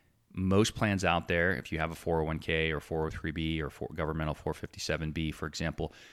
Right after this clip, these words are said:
you are going to be, have the ability to contribute on a pre-tax basis, but you may also have the ability to contribute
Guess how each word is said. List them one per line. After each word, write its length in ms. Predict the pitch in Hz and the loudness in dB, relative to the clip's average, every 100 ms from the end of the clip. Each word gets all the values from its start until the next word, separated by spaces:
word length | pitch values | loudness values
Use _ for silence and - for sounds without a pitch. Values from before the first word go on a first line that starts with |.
| - | -16
you 320 | - 87 95 101 | -6 0 2 4
are 120 | 95 | 4
going 320 | 92 90 90 | 4 2 2
to 340 | - - 85 80 | 0 0 0 0
be, 520 | 85 80 80 73 - _ | 0 0 0 -4 -8 _
have 180 | - 90 | -4 0
the 60 | 92 | 2
ability 300 | 82 87 85 | 2 2 2
to 80 | - | -2
contribute 500 | 85 - 82 82 78 - | -6 -4 -2 -2 -4 -4
on 80 | 82 | -4
a 40 | - | -4
pre-tax 480 | - 90 85 80 | -4 -2 0 -2
basis, 440 | - 82 - 113 - - - | 0 0 2 -2 -2 -10 -4
but 200 | 107 - | -2 2
you 80 | 107 | 4
may 260 | 101 120 | 4 4
also 360 | 131 98 98 95 | 6 4 4 0
have 220 | 92 87 | 2 0
the 100 | 87 | 2
ability 360 | 80 87 85 85 | 2 4 4 2
to 100 | 82 | 0
contribute 640 | - 82 85 76 76 | -2 -4 -4 -2 -2